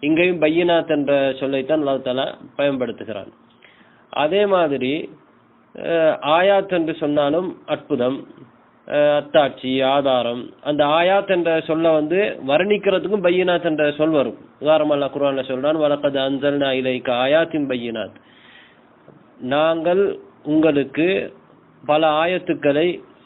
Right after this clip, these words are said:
இறக்கி வைத்திருக்கிறோம், பையினாத், தெளிவான ஆயத்துக்கள், "வமா யக்ஃபுரு பிஹா இல்லல் ஃபாசிகூன்."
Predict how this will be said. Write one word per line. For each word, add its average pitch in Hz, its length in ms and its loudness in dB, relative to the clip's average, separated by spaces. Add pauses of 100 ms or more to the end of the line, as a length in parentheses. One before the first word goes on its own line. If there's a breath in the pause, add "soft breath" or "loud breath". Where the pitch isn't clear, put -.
(120)
இறக்கி 151 280 0
வைத்திருக்கிறோம், 135 800 0 (120)
பையினாத், 160 520 2 (280)
தெளிவான 175 720 2
ஆயத்துக்கள், 143 540 0
"வமா 190 300 4
யக்ஃபுரு 165 420 0
பிஹா 147 280 4
இல்லல் 147 280 0
ஃபாசிகூன்." 120 680 -4